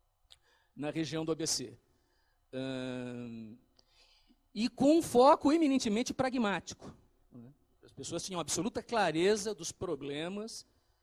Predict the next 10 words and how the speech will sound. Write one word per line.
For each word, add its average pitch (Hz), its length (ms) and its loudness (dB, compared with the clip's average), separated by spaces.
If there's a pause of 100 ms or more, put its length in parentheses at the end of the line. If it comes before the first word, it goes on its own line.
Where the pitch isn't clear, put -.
(140)
eh, 131 280 -16 (220)
tinham 180 260 -4
diagnósticos 165 640 -6
muito 196 320 -6
claros, 143 520 -10
os 143 80 -10
sete 190 320 -8
municípios 143 520 -16
da 123 80 -18
região, 139 480 -18